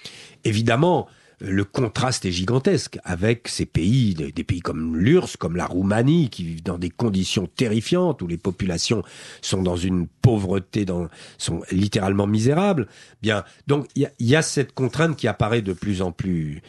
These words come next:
évidente, des contradictions insurmontables. Et là-dessus, la direction soviétique elle-même est consciente, euh, que, que ça ne va pas. Il va falloir, il va falloir faire une opération,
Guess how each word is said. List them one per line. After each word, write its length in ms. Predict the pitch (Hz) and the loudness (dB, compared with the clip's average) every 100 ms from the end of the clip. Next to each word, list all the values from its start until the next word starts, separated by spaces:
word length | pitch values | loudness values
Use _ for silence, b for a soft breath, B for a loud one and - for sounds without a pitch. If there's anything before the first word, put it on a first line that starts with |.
| B B _ | B B _
évidente, 640 | 123 107 123 147 160 127 95 | 2 4 4 4 4 2 -2
des 100 | 90 | -6
contradictions 800 | - 139 123 113 104 - 123 104 | -4 -4 -2 -4 -4 -2 0 0
insurmontables. 560 | 90 90 110 135 240 240 B B - | -2 -2 0 2 0 -2 B B 2
Et 120 | 185 | 4
là-dessus, 520 | 151 - 185 247 277 - _ _ B B 127 | 4 2 2 2 0 -8 _ _ B B 0
la 140 | 123 | 2
direction 360 | 127 131 - 139 | 4 2 2 0
soviétique 440 | 135 127 127 156 | 0 0 -2 0
elle-même 320 | 240 311 202 | 2 2 2
est 80 | 117 | 0
consciente, 580 | - 120 - 139 117 - | -2 -2 0 2 0 -2
euh, 220 | 95 87 B B B - | -2 -4 B B B -8
que, 80 | - | -6
que 220 | - - | -4 -2
ça 180 | - 123 | 0 2
ne 60 | 147 | 2
va 100 | 233 | 0
pas. 180 | 302 | 0
Il 60 | 175 | 0
va 100 | 98 | -2
falloir, 380 | - 110 117 - _ _ _ _ - | -4 -2 -2 -6 _ _ _ _ -6
il 40 | |
va 80 | - | -6
falloir 340 | - 117 120 - | -2 0 0 0
faire 180 | 120 | 0
une 120 | 110 110 | 2 2
opération, 520 | - 113 131 233 | 0 -2 0 -2